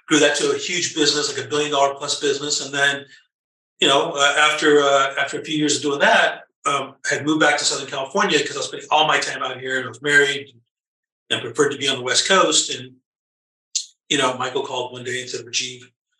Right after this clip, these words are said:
we'd really like you to go to China." So in two thousand, packed up and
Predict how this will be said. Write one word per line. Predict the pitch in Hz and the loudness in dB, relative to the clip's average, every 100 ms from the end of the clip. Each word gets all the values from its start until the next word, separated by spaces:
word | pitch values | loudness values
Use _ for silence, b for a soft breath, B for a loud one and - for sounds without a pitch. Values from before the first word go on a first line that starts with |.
| _ _ | _ _
we'd | 131 120 | -4 -2
really | 131 | 0
like | 131 123 - | 0 0 -2
you | |
to | 135 | -8
go | 123 | -4
to | |
China." | - 143 147 139 - | 0 2 2 0 -2
So | 131 123 | -4 -4
in | 123 | -6
two | 147 | -6
thousand, | 127 143 170 147 135 | -2 2 2 2 -4
packed | - 131 - | -8 -8 -4
up | 139 143 | -2 -2
and | 123 120 | -6 -10